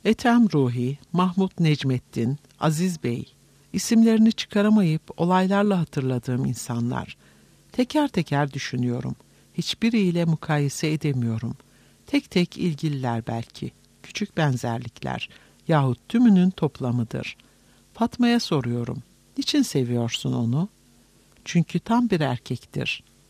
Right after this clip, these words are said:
Şu da cevap mı? Ve böylece ayrıntılarını tam hatırlayamadığım üç yıl geçti. Sevdiğimin tabiriyle üç kocaman yıl.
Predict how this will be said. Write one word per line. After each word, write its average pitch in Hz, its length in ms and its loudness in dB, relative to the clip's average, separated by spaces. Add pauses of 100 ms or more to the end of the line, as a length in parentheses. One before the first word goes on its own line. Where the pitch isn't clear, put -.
(320)
Şu - 240 -8
da 135 140 0
cevap 139 460 -2
mı? 123 200 -4 (1700)
Ve 269 200 2
böylece 156 640 2 (380)
ayrıntılarını 214 760 4
tam 185 260 0
hatırlayamadığım 131 1000 -2
üç - 320 -4
yıl 139 240 -2
geçti. - 520 -6 (760)
Sevdiğimin 214 640 2
tabiriyle 202 920 -2
üç - 240 -4
kocaman 131 500 -2
yıl. 123 280 -4